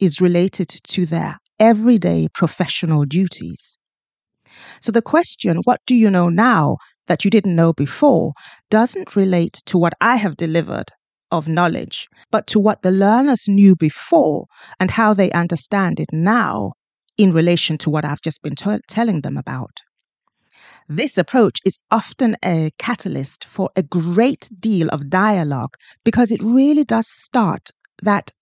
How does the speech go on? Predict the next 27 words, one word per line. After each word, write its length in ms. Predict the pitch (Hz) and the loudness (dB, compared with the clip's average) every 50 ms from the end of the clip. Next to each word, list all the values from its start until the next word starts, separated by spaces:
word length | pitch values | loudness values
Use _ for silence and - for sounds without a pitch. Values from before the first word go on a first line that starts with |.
| _ _ _ _ _ _ _ _ _ _ | _ _ _ _ _ _ _ _ _ _
transformation 1080 | - - - - 269 262 277 269 - - - 247 214 202 202 220 226 - - - 175 151 | -6 -4 -2 0 2 2 2 2 0 -2 -2 0 0 2 2 0 0 -2 -4 -6 -4 -4
of 140 | - - 156 | -4 -4 -2
knowledge 600 | 175 175 175 190 226 247 214 160 151 151 151 - - _ - - _ | -2 0 2 2 2 2 2 0 -2 -6 -6 -10 -14 _ -20 -20 _
from 440 | _ _ _ - - 226 226 226 208 | _ _ _ -4 -2 0 2 2 2
the 100 | 170 165 | 0 -2
classroom 680 | - - - 208 202 202 - - - - 156 151 139 139 - - - - _ | -4 -6 -6 -4 -4 -6 -6 -8 -8 -8 -6 -6 -6 -8 -10 -16 -20 -14 _
and 120 | - 175 - | -8 -4 0
into 260 | - 175 170 - - | 0 0 0 -2 -4
the 100 | 151 165 | -6 -4
workplace. 880 | 151 175 175 - - - _ - - 170 147 139 - - - - - - _ _ _ _ _ _ _ _ _ _ _ _ _ _ _ _ _ _ _ _ _ _ _ _ _ - - - _ | -2 -2 -2 -4 -6 -10 _ -18 -14 -12 -10 -12 -12 -14 -18 -20 -20 -20 _ _ _ _ _ _ _ _ _ _ _ _ _ _ _ _ _ _ _ _ _ _ _ _ _ -20 -20 -16 _
The 100 | - 214 | -10 -10
third 360 | 208 - - 302 320 339 339 | -6 0 2 4 4 4 4
approach 440 | 330 - - - 190 - 80 - - - | 2 -2 -4 -4 -6 -6 -6 -8 -6 -4
I 100 | - 170 | -2 -2
sometimes 640 | 160 - - 165 156 151 - 170 160 147 151 147 151 | -2 -2 -6 -6 -6 -6 -8 -8 -8 -8 -8 -8 -8
use 340 | 156 156 143 143 143 - - - - - - - | -8 -8 -8 -8 -10 -12 -14 -18 -20 -20 -10 -6
is 140 | - 196 - | -4 -4 -2
to 100 | - 214 | -2 -2
pose 380 | - - 247 247 277 294 - | -2 0 2 2 2 2 0
the 100 | - 311 | -2 -6
question, 720 | - - - 196 165 - - - - 160 151 143 143 143 143 _ _ _ _ _ _ _ _ _ _ _ _ _ | -6 -4 -6 -6 -6 -6 -8 -8 -8 -6 -6 -6 -8 -10 -12 _ _ _ _ _ _ _ _ _ _ _ _ _
"How 540 | - - 254 262 277 294 302 311 311 330 - _ _ | -6 -2 0 2 4 4 4 4 2 2 -2 _ _
would 240 | - 220 233 202 196 | 2 4 4 4 4
you 240 | 202 220 254 277 285 | 4 6 6 6 6
describe 580 | 294 269 - - - 208 208 185 185 185 190 - | 2 0 -2 -2 -2 0 2 2 2 2 0 -2
this 320 | - 160 170 226 220 - - | -2 0 0 0 0 0 -6
course 560 | - - 220 190 151 - - - - - - | -4 -2 0 0 0 0 -4 -8 -12 -16 -18